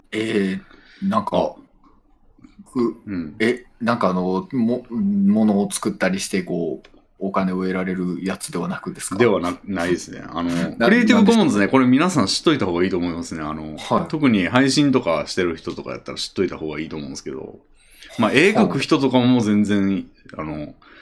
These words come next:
Speaker 2: 俺のメインターゲット層である絵を描く人も、まあ、知ってる人多いと思うんですけど、あの、これね、ライセンスの一種なんですよ。
Speaker 1: ほう、
Speaker 2: あの、
Speaker 1: はい。
Speaker 2: だから、俺の、例えば松井山手のこの顔アイコンとか、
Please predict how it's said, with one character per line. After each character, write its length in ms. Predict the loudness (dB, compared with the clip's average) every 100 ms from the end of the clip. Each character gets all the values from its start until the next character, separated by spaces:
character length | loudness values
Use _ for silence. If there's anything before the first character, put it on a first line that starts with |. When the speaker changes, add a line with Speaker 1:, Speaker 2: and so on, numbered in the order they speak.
| -4 2
Speaker 2:
俺 120 | 4
の 80 | 6
メ 160 | 6
イ 100 | 6
ン 80 | 4
タ 80 | 4
ー 140 | 4
ゲ 60 | 2
ッ 40 |
ト 140 | 2 -2
層 180 | -2 -4
で 80 |
あ 80 | -4
る 160 | 0 2
絵 60 |
を 80 | 2
描 120 | -2
く 80 | -6
人 220 | -8 -6
も、 400 | 0 0 0 -6 _ -20 -20 -6
ま 100 | 0
あ、 20 |
知 120 | 2
っ 40 | 2
て 80 |
る 60 | 2
人 180 | 4 4
多 100 | 4
い 20 |
と 60 | 2
思 100 | 0
う 40 |
ん 40 | -2
で 40 |
す 80 | -6
け 60 |
ど、 260 | -8 -8 -14 _ -20 _ -20 -20 -6
あ 100 | -4
の、 320 | -2 -4 -8 -18 _ _
こ 100 | 0
れ 80 | 2
ね、 80 | 4
ラ 160 | 4
イ 80 | 4
セ 100 | 4
ン 100 | 2
ス 120 | 2
の 100 | 2
一 180 | 2 0
種 140 | -2 -4
な 60 |
ん 60 | -8
で 40 |
す 60 | -14
よ。 160 | -16 _ _ _ _ _ _ _ _ _ _ _ _
Speaker 1:
ほ 180 | 0 2
う、 200 | 2 0
Speaker 2:
あ 40 |
の、 80 | 2
Speaker 1:
は 80 | 2
い。 40 | 0 0
Speaker 2:
だ 80 | 4
か 80 |
ら、 360 | 4 4 0 -4 0
俺 180 | 2 4
の、 220 | 4 4
例 80 | 4
え 160 | 4
ば 80 | 2
松 240 | 2 2 4
井 20 |
山 220 | 4 2
手 80 | -2
の 100 | -6
こ 100 | -8
の 120 | -8
顔 280 | -2 2 2
ア 40 | 2
イ 100 | -2
コ 100 | -10
ン 140 | -12
と 120 | -12
か、 340 | -10 -8 -10